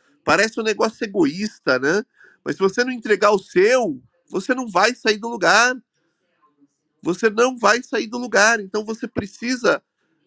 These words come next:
olhar pro seu e ser um pouco egoísta nesse sentido, de que eu tenho um planejamento e eu preciso entregar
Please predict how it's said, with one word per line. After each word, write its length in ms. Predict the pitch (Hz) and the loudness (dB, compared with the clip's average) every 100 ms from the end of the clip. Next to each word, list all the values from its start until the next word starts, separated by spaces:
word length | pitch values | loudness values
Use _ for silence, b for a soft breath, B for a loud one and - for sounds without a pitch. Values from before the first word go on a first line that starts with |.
| - | -2
olhar 580 | 175 180 160 220 285 277 | 2 2 2 2 2 -2
pro 220 | - 180 | -6 -10
seu 400 | - 190 233 233 | -8 -6 -4 -6
e 40 | |
ser 220 | 202 220 | -4 -4
um 100 | 226 | -4
pouco 280 | 220 226 226 | -4 -6 -6
egoísta 580 | 233 226 185 226 320 - | -8 -6 -4 -2 -2 -4
nesse 260 | 196 180 175 | -6 -8 -12
sentido, 640 | - 156 147 160 147 - B B B | -14 -14 -10 -2 -2 -2 B B B
de 80 | 143 | -4
que 120 | - | 0
eu 80 | 180 | 2
tenho 500 | - 220 262 240 175 | 4 2 2 -4 -6
um 120 | 160 | -4
planejamento 840 | 156 156 151 151 147 135 170 202 | -2 -2 -2 -4 -4 -4 -6 -6
e 20 | 202 | -8
eu 60 | |
preciso 640 | - 165 - - 208 214 151 | -6 -8 -8 -2 2 2 0
entregar 720 | 143 131 127 113 123 127 110 | -4 -4 -6 -2 0 0 -2